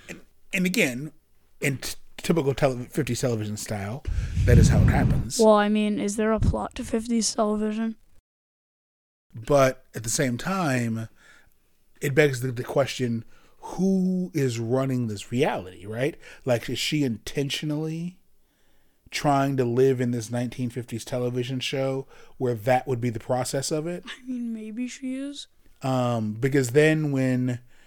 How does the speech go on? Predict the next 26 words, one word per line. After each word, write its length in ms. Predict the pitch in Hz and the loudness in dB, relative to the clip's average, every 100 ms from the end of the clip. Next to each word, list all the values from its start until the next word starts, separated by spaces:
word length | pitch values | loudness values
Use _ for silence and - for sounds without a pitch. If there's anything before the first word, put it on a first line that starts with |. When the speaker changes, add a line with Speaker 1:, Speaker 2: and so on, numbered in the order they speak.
| _ _ _ - | _ _ _ -10
Speaker 1:
the 120 | 127 | -6
boss 360 | 113 135 143 - | 0 2 0 -4
is 140 | 110 | -10
choking, 800 | - - 190 220 - 107 101 104 - _ _ _ _ _ | -6 -2 2 2 0 -6 -6 -12 -16 _ _ _ _ _
she 280 | - - 151 | -6 0 0
deadpan 920 | 117 107 143 151 - 135 120 117 110 | -2 2 4 4 2 -2 0 0 0
looks 280 | 120 123 - | 0 -2 -2
at 80 | 117 | -4
Vision, 540 | 110 143 135 120 107 | 2 2 2 -2 -4
like, 320 | 104 107 - - _ _ 98 | -4 -8 -10 -18 _ _ -10
breaks 480 | 107 127 135 - | -2 0 0 -4
character 640 | - - 139 139 - 110 104 | -6 -2 -2 -2 -6 -8 -8
almost, 580 | 92 92 90 95 - 123 | -8 -8 -8 -10 -10 -6
and 80 | |
is 120 | 117 113 | -4 -4
like, 260 | 110 - - - - 123 | -6 -8 -16 -20 -12 2
"Vision, 440 | 131 98 82 - - - - _ _ | 2 2 -8 -16 -20 -20 -20 _ _
save 420 | - - 131 113 | -8 -2 0 -2
him." 300 | - 85 - - _ _ _ _ _ _ _ - | -6 -18 -20 -20 _ _ _ _ _ _ _ -2
And 120 | 135 | 2
that's 180 | 139 151 | 2 0
when 120 | 131 | 0
Vision 360 | 135 120 127 | 2 2 -2
puts 200 | 131 120 | -4 -6
his 120 | 117 - | -6 -4
hand 500 | 151 143 127 120 | -2 0 0 -2